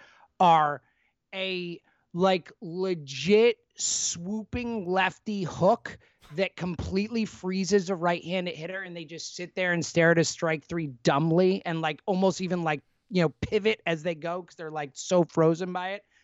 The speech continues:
That or a, like, Brad Lidge style, like, falls off the table and a batter swings, like, a foot over the baseball for strike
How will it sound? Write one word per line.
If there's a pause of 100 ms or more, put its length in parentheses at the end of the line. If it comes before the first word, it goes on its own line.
(260)
That (180)
or (440)
a,
like,
Brad
Lidge
style,
like, (320)
falls
off
the
table
and
a
batter
swings,
like,
a
foot
over
the
baseball
for
strike